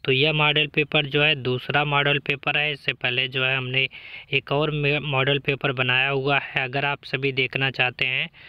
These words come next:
तो इस वीडियो को डिस्क्रिप्शन में उसका लिंक दिया गया है, जाकर देख सकते हैं। साथ ही साथ इलेक्ट्रीशियन कम प्लम्बर का जो है प्रीवियस पेपर का भी लिंक जो है नीचे डिस्क्रिप्शन में दिया गया है, जाकर आप सभी, सभी वीडियो को देख सकते हैं।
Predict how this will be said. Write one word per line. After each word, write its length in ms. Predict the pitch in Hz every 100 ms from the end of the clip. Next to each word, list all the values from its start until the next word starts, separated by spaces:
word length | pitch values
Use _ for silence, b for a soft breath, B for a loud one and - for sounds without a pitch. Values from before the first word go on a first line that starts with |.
| B B -
तो 80 |
इस 180 | 143 -
वीडियो 300 | 139 139 151
को 120 | 156
डिस्क्रिप्शन 640 | 143 135 - 139 - - 151
में 140 | 151
उसका 300 | 143 - -
लिंक 340 | 139 147 143 135
दिया 280 | 127 135
गया 280 | 139 143 139
है, 180 | 147 147
जाकर 420 | 123 123 - 143
देख 220 | 131 123
सकते 400 | - 139 127 -
हैं। 180 | 147 165 B B B B
साथ 260 | - 143 143
ही 80 | 160
साथ 240 | - 156 151
इलेक्ट्रीशियन 640 | 143 131 - 143 131 156 151
कम 240 | 147 135
प्लम्बर 460 | - 139 131 135 139
का 160 | 143
जो 160 | 135 135
है 80 | 139
प्रीवियस 520 | - 131 127 147 151
पेपर 380 | - 131 139 127
का 180 | -
भी 240 | 127 131 170 B B B B -
लिंक 520 | 135 135 143 165 160
जो 160 | 139 143
है 120 | 151
नीचे 360 | 160 135 - 151
डिस्क्रिप्शन 640 | 143 127 - 123 - 143
में 260 | 143 160 143
दिया 240 | 127 127
गया 240 | 120 123 123
है, 140 | 120
जाकर 400 | 131 135 - 143
आप 200 | 139 -
सभी, 280 | - 127 147
सभी 340 | - 131 151
वीडियो 320 | 151 139 131
को 180 | 131 147
देख 220 | 135 127
सकते 380 | - 131 - -
हैं। 160 | 127